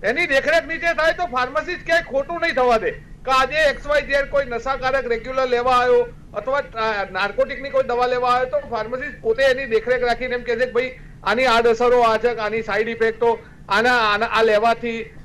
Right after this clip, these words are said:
આ નશાની દવા થઈ જાય છે, તો એ પોતે બી કંટ્રોલ કરી શકશે. કારણ કે પોતે ફાર્માસિસ્ટ છે, પોતાનો ફાર્માકોપિયાનો પૂરેપૂરો અનુભવ છે. ધારો કે હું પોતે બેઠો હોઉં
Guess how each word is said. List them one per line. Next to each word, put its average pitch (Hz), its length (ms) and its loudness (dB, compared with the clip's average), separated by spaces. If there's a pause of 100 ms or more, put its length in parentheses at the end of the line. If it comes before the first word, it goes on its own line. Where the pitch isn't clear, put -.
આ 202 120 2
નશાની 226 480 2
દવા 214 260 4
થઈ 220 200 0
જાય 208 200 0
છે, 202 200 -4
તો 170 200 0
એ 285 180 -2
પોતે 240 420 -2
બી 339 100 -4
કંટ્રોલ 254 380 2
કરી 202 220 -4
શકશે. 160 320 -8
કારણ 208 300 -2
કે 294 60 6
પોતે 240 300 4
ફાર્માસિસ્ટ 240 600 4
છે, 302 100 4
પોતાનો 254 400 2
ફાર્માકોપિયાનો 240 800 0
પૂરેપૂરો 240 420 0
અનુભવ 220 380 2
છે. 269 160 0 (380)
ધારો 285 160 2
કે 311 180 2
હું 320 80 2
પોતે 302 300 -2
બેઠો 302 240 2
હોઉં 269 140 4